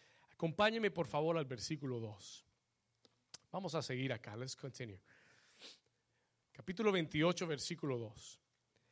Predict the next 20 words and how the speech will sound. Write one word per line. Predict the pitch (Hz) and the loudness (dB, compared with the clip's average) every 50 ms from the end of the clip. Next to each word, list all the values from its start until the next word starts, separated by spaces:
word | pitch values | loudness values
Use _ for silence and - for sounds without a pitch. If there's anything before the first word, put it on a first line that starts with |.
| _ _ _ _ _ _ _ - | _ _ _ _ _ _ _ 2
"Y | 190 190 | 4 8
los | 196 202 202 196 170 - - - - - _ - | 8 10 8 8 6 2 -2 -2 -4 -6 _ -4
naturales | 151 165 185 190 180 - 196 185 202 226 254 262 269 269 269 240 - - - - - _ _ _ - - - - - - _ _ _ _ _ _ _ - | 0 2 2 2 2 0 2 6 6 6 6 6 4 0 -2 -4 -4 -4 -6 -8 -12 _ _ _ -20 -20 -20 -20 -20 -20 _ _ _ _ _ _ _ -4
nos | 156 160 170 175 151 - - - | 2 6 6 6 6 4 0 0
trataron", | 170 160 147 - - 214 196 151 131 131 147 170 202 190 160 - 151 | 0 0 2 4 8 8 8 8 8 4 0 -2 -2 -6 -12 -12 -8
o | - 151 | -8 -4
sea, | - 196 180 165 | 0 2 2 4
la | 170 165 160 | 4 2 2
gente | 147 - 190 233 254 254 - - 226 - | 2 4 4 6 4 4 2 -2 -2 0
que | 196 175 | 2 2
vivía | 160 151 147 147 190 214 202 | 2 2 2 2 2 2 2
en | 165 160 160 | 0 0 -2
Malta, | 170 165 147 127 - - 147 - - _ _ _ _ _ - - _ _ _ _ _ _ _ _ _ _ _ _ _ _ - | -2 -2 -2 -4 -8 -12 -14 -14 -16 _ _ _ _ _ -20 -20 _ _ _ _ _ _ _ _ _ _ _ _ _ _ 0
"nos | 156 170 190 196 170 - - | 6 8 8 8 8 6 2
trataron | - 185 180 170 - 226 214 180 147 139 147 156 165 - - - _ _ _ _ _ _ | 2 2 2 4 6 8 8 8 8 6 2 -2 -4 -6 -10 -16 _ _ _ _ _ _
con | - 185 185 175 165 165 170 | 4 6 6 6 6 6 6
no | 196 247 320 320 - | 8 8 8 6 6
poca | - 240 262 254 254 240 214 | 10 10 10 10 8 4 2
humanidad, | 196 180 165 165 170 175 214 254 247 - - - _ _ _ _ _ _ _ _ _ _ _ _ _ _ _ _ _ _ _ _ _ _ _ | 2 2 2 0 2 2 2 4 2 2 -2 -6 _ _ _ _ _ _ _ _ _ _ _ _ _ _ _ _ _ _ _ _ _ _ _
porque | - 202 196 180 151 190 202 196 185 175 160 - | 12 12 12 12 4 4 4 4 4 4 2 -2